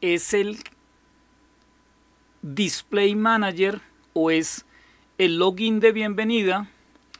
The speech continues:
donde ingresamos usuario y contraseña. Y en Linux podemos instalar muchos entornos de escritorio, es decir, muchos escrito-, a diferencia de Windows, que solo tiene como unas, un solo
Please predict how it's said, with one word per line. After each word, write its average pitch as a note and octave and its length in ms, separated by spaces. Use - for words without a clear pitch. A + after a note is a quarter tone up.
donde D#3 300
ingresamos D#3+ 580
usuario E3 400
y E3+ 60
contraseña. D#3+ 720
Y G3 200
en F#3 200
Linux A#3 560
podemos F#3 640
instalar F3 560
muchos G#3 540
entornos E3 500
de F3 60
escritorio, D3+ 560
es C3+ 80
decir, D3+ 240
muchos F3 760
escrito-, E3+ 520
a E3 100
diferencia E3+ 500
de A3 120
Windows, F#3+ 440
que C#3 120
solo E3 280
tiene F3 280
como C#3+ 280
unas, D#3 440
un F3+ 160
solo F#3+ 400